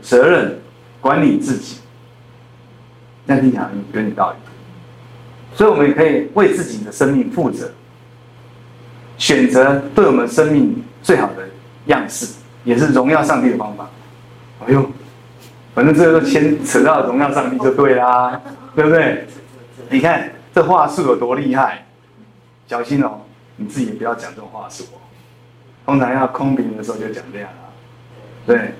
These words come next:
听起来好像也没，不对啊。我们本来就该对自己负责嘛，犯罪是你自己做的啊，对不对？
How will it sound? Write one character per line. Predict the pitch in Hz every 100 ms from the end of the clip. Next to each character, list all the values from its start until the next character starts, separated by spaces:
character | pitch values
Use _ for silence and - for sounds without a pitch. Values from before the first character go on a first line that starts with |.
| -
听 | - 175
起 |
来 | 147 143 147 147
好 | 160
像 | 180
也 | 123
没， | 120
不 | - 120
对 | 135 123
啊。 | 110 107 - - - -
我 | 120
们 | 135
本 | 131 135
来 |
就 | 147
该 | 147
对 | 143 131
自 | 131
己 |
负 | 110 117
责 | 104 90
嘛， | 82 82 - - -
犯 | 143
罪 | 143 -
是 |
你 | 123 113
自 | 113
己 |
做 | 104 98
的 | 90
啊， | 90 - - 113 107
对 | 117
不 |
对？ | 147 143 -